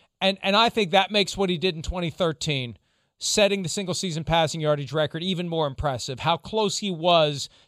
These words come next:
to everything falling apart, to have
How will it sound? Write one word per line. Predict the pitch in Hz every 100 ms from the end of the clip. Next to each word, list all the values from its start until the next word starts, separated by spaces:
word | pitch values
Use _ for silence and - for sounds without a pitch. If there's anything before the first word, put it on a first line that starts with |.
| -
to | 196 -
everything | 190 180 170 180
falling | 143 180 165 156
apart, | 143 - 165 147 139 _ _ -
to | 170
have | 143 175 185 180